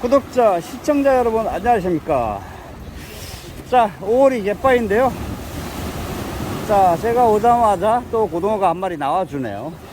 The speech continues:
자, 오늘 방송은 이걸로, 예,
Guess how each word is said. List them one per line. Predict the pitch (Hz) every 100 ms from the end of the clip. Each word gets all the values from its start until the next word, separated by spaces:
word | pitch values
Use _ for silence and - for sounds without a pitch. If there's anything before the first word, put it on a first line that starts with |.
| - -
자, | 247 233
오늘 | 240 285 294
방송은 | 262 262 254 262 233
이걸로, | 226 254 269 262 240 170
예, | 208 220 220 208